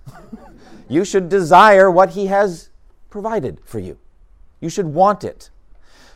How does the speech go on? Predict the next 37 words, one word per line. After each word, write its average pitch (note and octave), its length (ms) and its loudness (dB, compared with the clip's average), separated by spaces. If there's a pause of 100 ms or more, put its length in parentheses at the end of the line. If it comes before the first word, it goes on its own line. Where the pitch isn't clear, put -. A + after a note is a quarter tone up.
(220)
So - 160 -12
you E3+ 100 0
have G3 140 0
to - 80 -12
kind F#3 160 -6
of C#3 80 -4
whittle G#3+ 260 2
down G3 240 -2
your F3 100 -4
desires C#3+ 480 -2
until C3 220 -10
they C#3 160 -8
equal D3 320 -6
what A#2 100 -4
God B2+ 180 -2
has B2 140 -10 (120)
actually C3 440 -8
provided F#2+ 640 -16 (380)
to F2 100 -18
you. C2+ 180 -20 (280)
But E3 120 -18
hold A#3+ 260 -4
on A3+ 100 0
to G#3 60 -4
them F3 160 -4
loosely, E3 360 -4
because B2+ 220 -8
I D#3 80 0
don't E3 220 -4
know E3+ 220 0
that C#3 140 -6
she'll C#3 160 -6
continue E3 380 -12
to C3 60 -10
be B2+ 120 -8
my B2 180 -6
wife C3+ 380 0